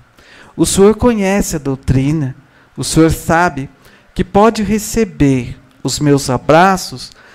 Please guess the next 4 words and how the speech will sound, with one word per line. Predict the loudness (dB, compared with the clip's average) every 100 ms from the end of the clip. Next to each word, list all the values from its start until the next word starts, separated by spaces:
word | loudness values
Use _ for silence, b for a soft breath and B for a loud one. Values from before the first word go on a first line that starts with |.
| B
através | -2 -2 0 0 2 2 2 0 -4 -12 _ b b b b _ _ _ _ _ _ _ _ _ _ _ -2
dos | 0 2
meus | 4 4 4
sobrinhos, | -4 -2 0 0 0 -6 -12 -16